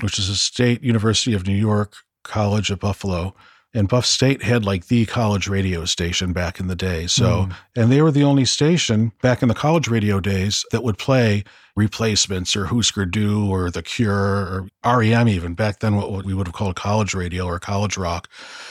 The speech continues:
Speaker 1: So all the local bands, there was a local show, had an opportunity to get their recordings on there. And there were all these bands that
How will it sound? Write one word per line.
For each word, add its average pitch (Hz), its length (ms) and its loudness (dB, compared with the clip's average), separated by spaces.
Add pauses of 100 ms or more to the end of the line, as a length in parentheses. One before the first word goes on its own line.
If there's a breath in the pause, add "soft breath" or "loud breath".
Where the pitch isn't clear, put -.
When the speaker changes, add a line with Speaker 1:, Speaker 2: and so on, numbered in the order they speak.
(160 loud breath)
Speaker 1:
So 117 340 4
all 127 200 4
the 139 80 -4
local 139 360 4
bands, 101 380 0
there 123 100 -2
was 104 100 0
a 104 40 -2
local 135 280 2
show, 98 440 0 (360 loud breath)
had 127 140 2
an 117 80 4
opportunity 117 600 2
to 98 280 0 (360)
get 117 180 0
their 104 220 2
recordings 104 600 0
on 95 220 0
there. 98 360 0
And 92 360 -2
there 101 100 -6
were 104 60 -4
all 117 100 0
these 104 180 2
bands 120 440 2
that 98 260 -2